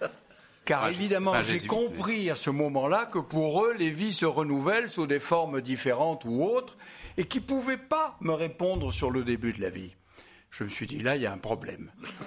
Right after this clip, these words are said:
Speaker 1: <laughs> Et, et, et donc, euh, je crois que la question est intéressante, mais il n'y a pas de réponse.
Speaker 2: Ce sur quoi j'insiste, c'est la manière de
Speaker 1: Oui,
Speaker 2: poser
Speaker 1: bien
Speaker 2: la question.
Speaker 1: sûr.
Speaker 2: Hum. Et à mon avis, on aboutit à des impasses si on essentialise la vie comme quelque chose qui existe. Euh,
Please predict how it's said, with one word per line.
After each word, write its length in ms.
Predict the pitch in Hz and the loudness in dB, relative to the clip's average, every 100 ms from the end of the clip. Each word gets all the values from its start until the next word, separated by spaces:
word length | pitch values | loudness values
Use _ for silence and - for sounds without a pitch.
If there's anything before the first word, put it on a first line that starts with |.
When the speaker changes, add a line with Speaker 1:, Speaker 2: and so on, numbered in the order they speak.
| - 143 | -8 -8
Speaker 1:
<laughs> 500 | - 190 - - 165 | -6 -6 -6 -2 0
Et, 120 | 139 | 0
et, 480 | - 139 135 - 135 | 0 0 0 -2 -2
et 60 | |
donc, 400 | 139 190 202 - | 0 0 0 0
euh, 300 | 147 131 120 - - 147 143 | 0 2 0 -2 -10 -8 -6
je 140 | 117 135 | -2 -4
crois 260 | - 202 | 0 -2
que 140 | 196 147 | 0 -2
la 240 | 123 123 | 0 0
question 460 | - 147 - 220 165 | -2 -4 -2 -2 -2
est 140 | 117 | -2
intéressante, 840 | 113 - 110 107 - 247 269 - _ _ _ | -4 -2 -2 0 0 0 -2 -18 _ _ _
mais 120 | 131 | -4
il 80 | 131 | -2
n'y 100 | 135 | -2
a 40 | 123 | -2
pas 240 | - 214 | -2 -2
de 80 | 113 | -4
réponse. 580 | 87 - 90 - - - _ _ - - _ 302 - - - - _ - _ - - - - - | -14 -16 -18 -18 -20 -20 _ _ -20 -20 _ -20 -20 -20 -20 -20 _ -20 _ -20 -20 -20 -18 -6
Speaker 2:
Ce 160 | - 170 | -2 0
sur 180 | 139 | 0
quoi 120 | - 127 | 4 4
j'insiste, 360 | 120 214 190 | 2 0 -2
c'est 60 | 123 | 2
la 100 | 113 | 2
manière 360 | 151 185 190 110 | 2 2 0 0
de 80 | 98 | -2
Speaker 1:
Oui, 80 | 254 | -2
Speaker 2:
poser 160 | 151 | 0
Speaker 1:
bien 80 | 220 | 0
Speaker 2:
la 60 | 247 | 0
question. 160 | 302 | -2
Speaker 1:
sûr. 120 | 226 95 - - | -4 -6 -12 -10
Speaker 2:
Hum. 120 | 98 90 - - - - - - - - - | -10 -10 -16 -20 -20 -18 -18 -18 -18 -18 -6
Et 120 | 120 | 4
à 60 | 123 | 4
mon 160 | 131 143 | 6 4
avis, 180 | 143 180 | 4 6
on 80 | |
aboutit 300 | 120 127 - | 6 6 4
à 20 | 131 | 4
des 220 | 123 131 | 4 2
impasses 460 | 127 160 180 - | 4 2 2 -2
si 120 | - 123 | -2 0
on 400 | 123 113 104 120 | 2 2 -2 2
essentialise 840 | 156 151 160 139 - 151 156 123 | 2 4 4 2 0 -2 -2 0
la 100 | 123 | 2
vie 180 | 113 147 | 2 -2
comme 180 | 131 104 | -2 -2
quelque 180 | 127 - | -4 -4
chose 220 | - - | -6 -6
qui 80 | 131 | -6
existe. 520 | 113 117 151 - - | -6 -6 -6 -6 -8
Euh, 220 | 110 95 | -10 -10